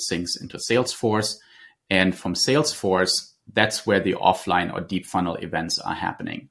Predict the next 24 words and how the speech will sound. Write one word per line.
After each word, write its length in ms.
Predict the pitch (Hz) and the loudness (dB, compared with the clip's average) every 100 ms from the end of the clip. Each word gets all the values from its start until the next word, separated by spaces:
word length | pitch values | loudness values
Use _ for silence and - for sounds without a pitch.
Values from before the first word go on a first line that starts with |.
| _ | _
So 380 | - - - - | -6 -6 -6 -6
they 80 | |
turn 320 | 87 - 98 95 | -4 2 4 4
now 240 | 90 92 | 6 4
into 300 | - - 92 | 2 -4 -6
a 20 | |
sales 340 | 90 90 87 - | -2 -2 -2 -4
accepted 520 | - - - 85 - | -6 -6 -6 -8 -2
lead 280 | 120 165 - | 0 0 -6
because 320 | 92 82 - | -6 -4 -4
they 80 | - | -6
actually 320 | - - 87 | -6 -6 -6
have 160 | 82 - | -8 -8
interest. 460 | - - 151 - - _ - - _ - | -6 -2 -2 -4 -12 _ -20 -20 _ 2
Then 220 | 101 104 | 4 6
they 100 | 98 | 4
turn 320 | - 95 92 | 4 0 0
into 260 | 80 - 90 | 0 -6 -2
a 60 | |
meeting 480 | 92 117 123 127 131 - | 2 4 4 2 0 -2
and 80 | |
an 100 | 87 | -2
approved 340 | 87 - 92 - | -4 -2 -2 -2
opportunity. 680 | - - - 110 127 156 | -10 -8 0 0 0 -2